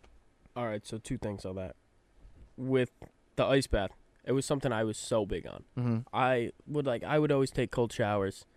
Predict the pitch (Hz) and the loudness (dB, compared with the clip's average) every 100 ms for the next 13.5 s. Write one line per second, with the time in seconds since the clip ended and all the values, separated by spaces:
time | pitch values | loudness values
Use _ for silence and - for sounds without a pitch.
0 | - 90 87 - 135 135 127 117 - 123 | -8 -6 -6 -4 0 2 2 0 0 4
1 | 135 180 143 170 180 202 226 - _ _ | 10 12 12 12 12 10 6 -6 _ _
2 | _ _ _ 165 175 170 170 160 180 180 | _ _ _ 2 4 4 2 4 8 8
3 | 185 202 175 156 - - 165 180 - 170 | 10 8 6 -4 -8 0 0 0 0 4
4 | 147 135 - 123 113 - 123 - 120 113 | 6 4 2 -2 -2 0 -2 -2 -4 -2
5 | 117 117 120 117 - 127 113 107 98 - | -2 -2 -4 -4 -4 -2 0 -2 -4 -8
6 | _ _ _ - 127 123 117 107 120 107 | _ _ _ -2 0 0 -2 -2 -4 -4
7 | 107 - 104 95 - 110 117 95 - 104 | -6 -4 -4 -6 -10 -10 -8 -8 -6 -8
8 | - - 123 123 - 117 104 110 - 131 | -10 -6 -4 -4 -4 -4 -4 -8 -6 -4
9 | 131 117 107 - 101 - 87 73 76 76 | -2 -4 -8 -6 -8 -6 -8 -6 -6 -6
10 | 67 - - - - - - 151 151 147 | -6 -8 -8 -8 -10 -16 -4 4 6 6
11 | - - - 147 143 143 139 135 123 117 | 4 -2 2 4 6 6 6 4 2 0
12 | 117 - - - 135 - - 185 196 - | -2 -10 -10 -20 -16 -10 0 4 6 6
13 | 175 160 147 139 135 | 6 6 6 6 4